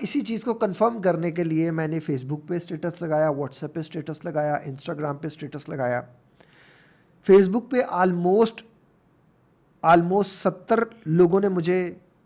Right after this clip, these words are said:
कॉन्टैक्ट किया और उनमें से मेजॉरिटी ने कहा, "जी हाँ,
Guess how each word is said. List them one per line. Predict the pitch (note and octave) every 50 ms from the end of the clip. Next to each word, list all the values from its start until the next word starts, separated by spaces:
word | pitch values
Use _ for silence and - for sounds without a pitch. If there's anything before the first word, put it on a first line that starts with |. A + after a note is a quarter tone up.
| _ _
कॉन्टैक्ट | - D#3 D3+ D3 D3 D#3+ D#3 D3+ -
किया | - - D3+ D#3 D#3
और | D3+ D3+ D3+ - - D3+ D3 D3
उनमें | D3+ D#3 D#3+ E3+ D#3+
से | D#3+ - F3
मेजॉरिटी | D#3+ D#3 C#3+ C3+ C#3+ E3 F#3+ G#3+ F#3+ A3 G#3+
ने | G#3 G3
कहा, | - F3+ D3+ D3 D3
"जी | C#3+ C3+ B2+ E3 F3+ E3+
हाँ, | C3 B2 A2+ A2+ G2